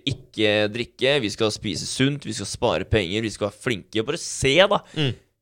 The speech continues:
Speaker 1: Hvordan går det året her, da? Det har vært gøy, vet du, å ha gjort det.
Speaker 2: Ja.
Speaker 1: Ja?
Speaker 2: Ja, ja.
Speaker 1: Hvor bra blir det året her, da? Hvor mye
Speaker 2: Ja.
Speaker 1: får vi gjort?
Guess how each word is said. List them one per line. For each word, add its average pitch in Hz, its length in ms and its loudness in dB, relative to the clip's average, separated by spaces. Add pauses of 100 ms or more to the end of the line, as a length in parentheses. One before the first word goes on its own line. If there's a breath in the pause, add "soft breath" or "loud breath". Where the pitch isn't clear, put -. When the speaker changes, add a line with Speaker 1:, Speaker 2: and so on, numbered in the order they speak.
(160)
Speaker 1:
Hvordan 127 440 2
går 123 280 2
det 113 140 4
året 95 260 -2
her, 107 200 0
da? 135 100 2
Det 131 80 -4
har 104 80 0
vært 123 180 -12
gøy, 95 160 -2
vet 277 140 -2
du, 254 40 -4
å 175 40 -2
ha 123 80 -2
gjort - 180 -12
det. 277 100 -2 (140)
Speaker 2:
Ja. 113 120 -4 (200)
Speaker 1:
Ja? 139 120 0 (120)
Speaker 2:
Ja, 123 160 -8
ja. 214 60 -10
Speaker 1:
Hvor 175 160 2
bra 113 400 0
blir 107 240 -2
det 113 100 0
året 92 240 -2
her, 98 100 -2
da? 92 100 0
Hvor 143 120 -2
mye 285 160 -2
Speaker 2:
Ja. 156 60 -4
Speaker 1:
får 196 100 -4
vi 233 80 -6
gjort? - 280 -8